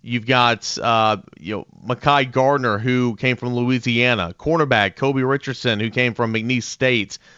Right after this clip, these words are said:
Jarek Bernard Converse, who came from Oklahoma State. Greg Brooks and Joe Fauci, who came from Arkansas. All those players play in the secondary. It's been good so far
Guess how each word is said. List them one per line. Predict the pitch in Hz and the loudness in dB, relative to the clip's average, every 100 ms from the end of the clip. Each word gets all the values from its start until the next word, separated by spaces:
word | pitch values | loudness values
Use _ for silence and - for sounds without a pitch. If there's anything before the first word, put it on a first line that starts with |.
| _ _ - | _ _ -16
Jarek | 120 120 147 151 127 | -4 2 2 2 -2
Bernard | 127 127 135 139 139 135 | -4 0 2 4 2 0
Converse, | - 143 151 135 123 98 | 0 0 2 2 0 -2
who | - | -4
came | 120 127 | -2 -2
from | 117 113 | -2 -2
Oklahoma | 127 127 127 117 | -2 0 0 -2
State. | - 135 127 117 - - - - - | -2 0 0 -2 -8 -20 -20 -20 -16
Greg | 120 135 151 131 | -2 2 2 2
Brooks | 143 139 113 - - | 2 2 0 -6 -2
and | 123 123 113 | 0 0 0
Joe | 127 135 131 | 0 2 2
Fauci, | - 139 139 - 110 | 2 2 2 0 0
who | 117 | 0
came | 110 120 | -2 -6
from | 110 113 | -6 -4
Arkansas. | 107 127 131 - 113 92 92 _ _ _ _ | -2 -4 -6 -8 -6 -8 -12 _ _ _ _
All | 147 180 | 0 2
those | 175 160 | 2 0
players | - 156 110 90 | 0 2 2 -2
play | - 139 | 0 0
in | 135 | 0
the | |
secondary. | 120 143 135 127 127 127 127 120 _ _ _ | 0 -2 0 0 2 2 0 -2 _ _ _
It's | - | -6
been | 151 156 | -4 2
good | 165 185 | 2 2
so | - 190 | 2 2
far | - 202 190 107 92 | 2 2 4 2 -2